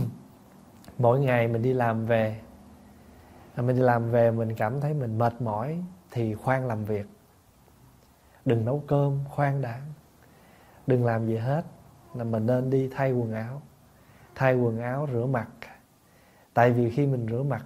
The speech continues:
rửa tay và mình thay một bộ đồ mới ở trong nhà mình á, thì tự nhiên mình có cái cảm giác mới. Không có còn ở trong cái không khí ở chỗ làm nữa. Nhiều khi người mình mặc đồ nó chật á, cả ngày khó chịu lắm.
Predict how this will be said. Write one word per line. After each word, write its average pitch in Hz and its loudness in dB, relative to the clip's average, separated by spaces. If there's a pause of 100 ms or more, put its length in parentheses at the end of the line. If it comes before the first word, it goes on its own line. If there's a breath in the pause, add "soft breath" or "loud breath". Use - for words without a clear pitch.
rửa 120 -4
tay 131 0
và 123 -4
mình 113 -4
thay 139 -4
một 127 -2
bộ 117 -2
đồ 113 0
mới 151 -2
ở 170 -8
trong 135 -4
nhà 123 -2
mình 110 -6
á, 139 -8 (520 loud breath)
thì 120 0
tự 113 0
nhiên 131 0
mình 113 -4
có 131 -10
cái 156 -6
cảm 117 -6
giác 143 -6
mới. 135 -8 (420)
Không 123 -4
có 156 -4
còn 110 -2
ở 107 -4
trong 135 -6
cái 156 -8
không 135 -4
khí 160 0
ở 147 -4
chỗ 139 -4
làm 110 -8
nữa. 113 -16 (1080 soft breath)
Nhiều 131 6
khi 143 2
người 123 2
mình 113 -2
mặc 113 -4 (100)
đồ 117 0
nó 151 -4
chật 123 -2 (180)
á, 180 -10 (360)
cả 180 0
ngày 117 -2
khó 170 -2
chịu 120 -2
lắm. 151 -10